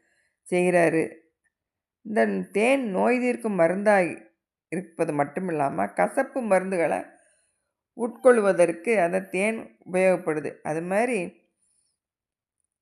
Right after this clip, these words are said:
இந்த உயிர்களுடைய, ஆம், உயிரோட கலந்து இந்த உடலுக்கு உயிரினை வளர்க்கக்கூடிய இயல்பையும்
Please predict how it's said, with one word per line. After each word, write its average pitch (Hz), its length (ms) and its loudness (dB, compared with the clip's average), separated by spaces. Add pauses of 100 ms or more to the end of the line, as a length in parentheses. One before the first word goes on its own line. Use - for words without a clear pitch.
(340)
இந்த 208 200 2
உயிர்களுடைய, 226 960 2 (520)
ஆம், 160 800 -4 (1160)
உயிரோட 247 760 2
கலந்து 196 500 2
இந்த 175 280 -4
உடலுக்கு 214 720 0
உயிரினை 220 640 -2
வளர்க்கக்கூடிய 208 800 0
இயல்பையும் 175 760 -2